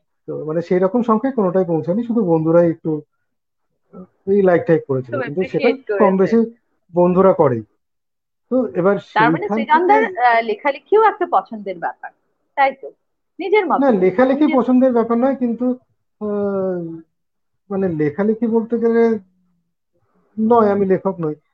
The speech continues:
Speaker 1: যেমন কলকাতা বইমেলায় গিয়ে আপনি যদি randomly দশ বার ঢিল ছোড়েন, তার সাতটা ঢিল কোনো না কোনো লেখকের গায়ে গিয়ে লাগবে। তো আমি কলকাতা বইমেলায় পাঠক হিসেবে যাই, বই ফই কিনি, চলে আসি।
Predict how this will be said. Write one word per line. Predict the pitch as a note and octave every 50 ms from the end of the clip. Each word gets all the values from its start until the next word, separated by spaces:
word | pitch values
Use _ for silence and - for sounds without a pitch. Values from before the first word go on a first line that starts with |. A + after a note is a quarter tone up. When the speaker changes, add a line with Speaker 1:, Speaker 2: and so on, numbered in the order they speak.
| _ _ _ -
Speaker 1:
যেমন | F3+ F3+ F#3+ -
কলকাতা | - E3 E3 D#3+ E3 F#3+ F#3 G#3+
বইমেলায় | G3+ G#3 G#3 G#3+ G#3 A3 A3 A3+ A3
গিয়ে | F3+ G#3 A3 A3+ G#3+
আপনি | G#3 - A3+ G#3+
যদি | A3 A3 G3+ A3
randomly | F#3 F3 D#3+ E3 F3+ F#3 G3 G#3 G3+ A3 G#3+
দশ | E3+ E3+ E3 D#3
বার | D#3+ G3 G3 -
ঢিল | F#3 F#3 F#3
ছোড়েন, | F#3 - G#3 G#3+ A#3 A#3 - _ _ _ _ _ _ -
তার | G3+ G3
সাতটা | - - F3 D#3+ E3 - A3 G#3+
ঢিল | F#3 A3 A#3 A3+
কোনো | A3 G#3 G3+ G3+
না | G#3
কোনো | G3+ G#3+ A3 G#3+
লেখকের | F3 E3 - E3+ D#3+ D#3+ E3
গায়ে | D#3 D3+ D3 C#3+
গিয়ে | C3 C3+ C3+ C3
লাগবে। | A#2+ A#2+ A#2 _ _ C3 _ _ _ _ _ _ _ _ _ _ _ _ _ _
তো | - D#3 D3+ D3+ D3+ D3+ D#3+ E3 F3
আমি | E3+ F3 E3+ E3+ F3+ G3+ A3 A3+ A3+ A#3
কলকাতা | - - G3 F#3+ F#3+ G#3 G3+ A3
বইমেলায় | G#3+ A3 A3 A#3 B3 C4 B3+
পাঠক | C4 F#3 D#3+ - F#3+ F3
হিসেবে | - F#3+ - A3+ A3 A3+ A#3 A3
যাই, | A3+ A3+ G#3+
বই | F#3+ F#3+ F#3+
ফই | E3 G3 G3+ G3
কিনি, | - G3+ F#3 G#3
চলে | F3+ F3+ D3+ C#3+ C#3+
আসি। | C#3 B2+ A#2+ _ -